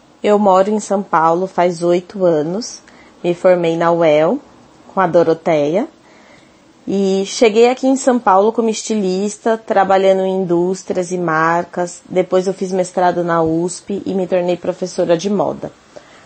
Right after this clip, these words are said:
Quando acabou o mestrado, eu me aventurei a dar vida a um ateliê de moda sustentável chamado Única.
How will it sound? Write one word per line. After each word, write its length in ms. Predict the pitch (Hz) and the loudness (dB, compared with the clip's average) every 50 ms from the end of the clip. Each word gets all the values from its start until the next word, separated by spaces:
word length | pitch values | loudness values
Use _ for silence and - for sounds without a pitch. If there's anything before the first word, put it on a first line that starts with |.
| - _ _ | -20 _ _
Quando 300 | - 208 220 240 262 269 | 0 2 2 4 4 2
acabou 420 | 285 285 269 247 202 190 185 175 170 | 2 2 0 0 2 2 2 2 2
o 40 | |
mestrado, 640 | 170 160 151 - - - - 185 185 185 185 180 175 180 | 0 -2 -4 -4 -4 -2 2 2 4 4 2 2 0 0
eu 100 | 180 175 | -2 0
me 100 | 180 180 | 0 0
aventurei 720 | 175 180 185 180 175 185 180 175 170 170 170 180 196 220 - _ - - - - - - _ _ | 0 -2 -4 -6 -4 -4 -2 -2 0 0 0 -2 -4 -8 -14 _ -20 -20 -20 -20 -20 -20 _ _
a 120 | - 175 | 0 0
dar 320 | 175 170 180 - 180 180 - - - | 2 4 2 2 2 0 -2 -4 -2
vida 540 | 196 185 185 190 175 185 196 196 208 214 - - | -2 0 0 0 2 4 4 4 2 0 -4 -4
a 120 | - 180 175 | 0 2 2
um 120 | 175 180 | 2 2
ateliê 400 | 180 - 196 180 175 180 180 180 | 2 2 0 0 2 4 2 2
de 120 | 180 214 | 2 2
moda 300 | 214 190 180 180 175 185 | 2 4 4 4 2 2
sustentável 1000 | 180 - - 180 - - 196 202 202 196 - 180 170 170 170 170 180 180 196 214 - _ _ _ - - _ _ _ _ _ | 0 -2 -4 -4 -2 0 0 0 0 0 2 2 4 4 2 2 0 0 -2 -2 -6 _ _ _ -20 -20 _ _ _ _ _
chamado 640 | - - - 180 180 180 175 175 180 170 202 - - - | -8 -2 -2 0 2 2 2 2 2 2 0 -2 0 2
Única. 640 | 233 220 202 180 165 156 147 - - - 151 151 151 | 2 4 4 4 2 -2 -4 -6 -6 -6 -6 -6 -8